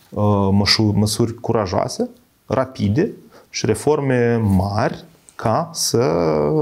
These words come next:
ca să, să mergem mult mai accelerat, să-i ajungem pe cei, pe ceilalți din urmă.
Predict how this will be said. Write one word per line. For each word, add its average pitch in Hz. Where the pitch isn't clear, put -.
ca -
să, -
să 131
mergem 147
mult 139
mai 131
accelerat, 123
să-i 160
ajungem 147
pe 127
cei, 139
pe -
ceilalți 139
din 143
urmă. 117